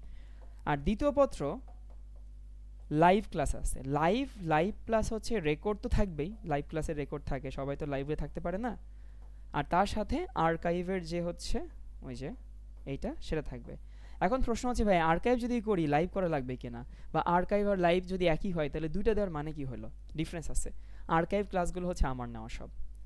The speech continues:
একদম সবগুলো সুন্দর মতো সাজানো। আর এই লাইভ ক্লাসটা তোমাদের অন্য একটা ভাইয়া নিচ্ছে, ইয়ামিন ভাইয়া, বুয়েটে, আমারই স্টুডেন্ট, খুব ভালো পড়ায় মাশাআল্লাহ। তাদের ভিন্ন একটা টেস্ট থাকলো, ফ্লেভার থাকলো। আর্কাইভ করতে গিয়ে তোমার সমস্যা হলে তুমি এখানে জানাতে পারবা, কোনো সমস্যা নাই।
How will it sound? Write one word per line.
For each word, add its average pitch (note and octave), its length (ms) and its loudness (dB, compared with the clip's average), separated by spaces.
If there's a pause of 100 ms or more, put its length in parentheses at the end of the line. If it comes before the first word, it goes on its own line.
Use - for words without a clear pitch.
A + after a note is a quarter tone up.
(120)
একদম D3 280 -2
সবগুলো D#3 420 -2
সুন্দর D#3 280 -6
মতো D#3 220 -6
সাজানো। C#3+ 480 0 (380)
আর C3+ 220 2
এই C#3+ 120 2
লাইভ C#3 340 4
ক্লাসটা F#3 300 -4
তোমাদের D#3+ 300 -2
অন্য C#3+ 180 -8
একটা C#3+ 140 -6
ভাইয়া C#3 180 -4
নিচ্ছে, C#3 320 4
ইয়ামিন C3+ 280 -6
ভাইয়া, C3 220 -4
বুয়েটে, C3 380 -6 (100)
আমারই D3+ 260 -4
স্টুডেন্ট, D#3+ 440 -8
খুব E3 240 -6
ভালো C3+ 280 -4
পড়ায় C3 200 -6
মাশাআল্লাহ। C3 440 -4 (380)
তাদের A3+ 220 0
ভিন্ন F#3+ 240 0
একটা G3 140 -2
টেস্ট - 360 2
থাকলো, - 360 2
ফ্লেভার D#3 420 0
থাকলো। - 400 -2 (300)
আর্কাইভ F#3+ 380 4
করতে G3 280 -2
গিয়ে F#3 140 -2
তোমার F3+ 220 -6
সমস্যা D#3 380 -4
হলে D#3 160 -2
তুমি D3 220 -2
এখানে C3+ 260 -6
জানাতে B2+ 300 -6
পারবা, C#3 280 -6
কোনো D3+ 200 -8
সমস্যা B2+ 380 -8
নাই। - 140 -10